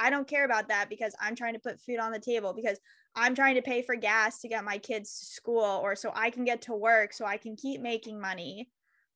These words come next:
Um, so yeah, I agree. I mean, even, like,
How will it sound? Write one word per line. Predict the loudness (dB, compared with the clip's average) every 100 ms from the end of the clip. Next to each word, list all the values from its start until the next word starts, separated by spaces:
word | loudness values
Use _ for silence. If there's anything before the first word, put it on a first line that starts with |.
| _ -14 0
Um, | 2 2 0 -6 -16 _ _ -2
so | 4
yeah, | 6 6
I | 6
agree. | 6 6
I | 4 2
mean, | 0
even, | -2 -2 0
like, | 2 0 -2